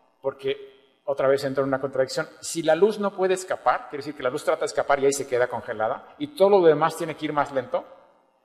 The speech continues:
Entonces una superficie me-, material sólida tendría que ir más lento que la luz, pero la luz está parada, entonces esta tiene que ir para abajo. La única posibilidad es que la, la superficie sólida tiene que caerse. A eso los llamamos agujeros negros. ¿Por qué, por qué negros? Pues porque no emiten luz. ¿Por qué agujeros? Porque si me caigo no hay manera de salir,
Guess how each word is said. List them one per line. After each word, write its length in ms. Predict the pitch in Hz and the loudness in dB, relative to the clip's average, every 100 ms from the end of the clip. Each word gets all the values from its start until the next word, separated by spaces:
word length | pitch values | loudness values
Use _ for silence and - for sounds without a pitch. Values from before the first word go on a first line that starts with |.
| _ | _
Entonces 220 | - 139 | -6 -4
una 100 | 175 | -4
superficie 480 | 170 147 131 143 160 | -4 -4 -4 -4 -6
me-, 160 | 139 - - | -6 -6 -6
material 460 | 123 123 123 143 | -4 0 2 2
sólida 380 | - 139 135 156 | 2 2 4 2
tendría 320 | 151 131 139 | 2 2 2
que 100 | 139 | 2
ir 60 | 147 | -2
más 180 | 143 131 | -2 -2
lento 240 | 143 143 | -4 -2
que 80 | 131 | -2
la 80 | 123 | -2
luz, 140 | 151 | 0
pero 100 | 135 | -2
la 60 | 127 | -2
luz 100 | 160 | -2
está 160 | 160 | -2
parada, 420 | 143 127 170 143 117 | 0 2 0 -2 -6
entonces 260 | 143 139 | -6 -4
esta 140 | 143 139 | -2 0
tiene 180 | 139 131 | 2 2
que 80 | |
ir 60 | 135 | 2
para 180 | 123 131 | 2 0
abajo. 180 | - - - _ _ _ | 0 -10 -20 _ _ _
La 100 | - | -2
única 200 | 127 139 | -2 0
posibilidad 380 | 127 123 120 113 | -2 -2 -2 0
es 120 | 127 | 0
que 100 | - | 0
la, 260 | 120 110 104 139 | -6 -4 -6 -6
la 100 | 120 | -8
superficie 460 | 131 131 139 135 | -4 -4 -2 0
sólida 280 | 135 147 143 | 6 8 8
tiene 200 | 143 135 | 8 4
que 100 | 123 | 4
caerse. 380 | 123 131 135 - - - - - _ _ _ _ | 6 6 6 -2 -8 -20 -20 -20 _ _ _ _
A 100 | - | -2
eso 120 | 135 | 0
los 100 | 151 | 0
llamamos 300 | 127 120 135 | 0 0 2
agujeros 400 | 131 113 131 127 | 0 2 2 2
negros. 320 | 151 151 156 - | 0 -2 -2 0
¿Por 160 | - | 0
qué, 240 | - 170 170 - | 4 2 2 0
por 140 | 147 147 | 0 4
qué 100 | 180 | 4
negros? 400 | 190 170 170 175 | 4 6 4 2
Pues 140 | - | -8
porque 180 | - 110 | -12 -10
no 60 | |
emiten 240 | 113 127 147 | -6 -4 0
luz. 280 | 170 180 - | 2 0 -2
¿Por 160 | 127 | -2
qué 100 | - | 6
agujeros? 500 | 170 180 208 190 185 | 8 10 10 10 8
Porque 200 | 170 - | 4 -2
si 120 | 143 | 0
me 120 | 131 123 | 2 6
caigo 340 | 147 143 151 | 8 10 8
no 180 | 135 123 | 4 0
hay 80 | 120 | 2
manera 260 | 120 117 | 2 6
de 60 | 113 | 6
salir, 320 | 123 110 113 | 4 2 4